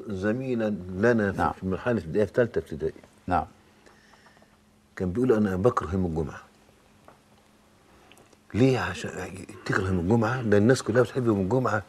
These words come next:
Speaker 1: ده اليوم اللي بيلتفوا فيه حوالين مائدة الإفطار. ليه بتكره يوم الجمعة؟ قال: "عشان أبويا يبقى موجود في البيت".
Speaker 2: يا نهار أبيض.
Speaker 1: ففعلًا دكتور صلاح، الأب لما يبقى داخل البيت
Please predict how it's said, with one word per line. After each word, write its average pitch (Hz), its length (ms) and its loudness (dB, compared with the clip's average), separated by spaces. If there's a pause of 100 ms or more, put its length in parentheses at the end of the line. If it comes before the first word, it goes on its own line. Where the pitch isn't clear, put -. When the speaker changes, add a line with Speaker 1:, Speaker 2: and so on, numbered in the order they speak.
(320)
Speaker 1:
ده 98 100 6
اليوم 127 180 4
اللي 127 120 2
بيلتفوا 107 460 0
فيه 113 140 -6
حوالين 113 400 2
مائدة 107 320 2
الإفطار. 117 460 2 (680)
ليه 151 80 8
بتكره 131 320 4
يوم 113 140 6
الجمعة؟ 117 320 6
قال: 113 120 2
"عشان 98 240 0
أبويا 101 220 6
يبقى 98 160 2
موجود 92 280 -2
في - 80 -10
البيت". 73 340 -10 (300)
Speaker 2:
يا 90 100 -4
نهار 73 300 -4
أبيض. 69 240 -8 (1080)
Speaker 1:
ففعلًا 151 280 12
دكتور 113 200 2
صلاح، 131 260 6
الأب 113 320 4
لما 95 140 6
يبقى 98 120 0
داخل 117 260 6
البيت 90 340 2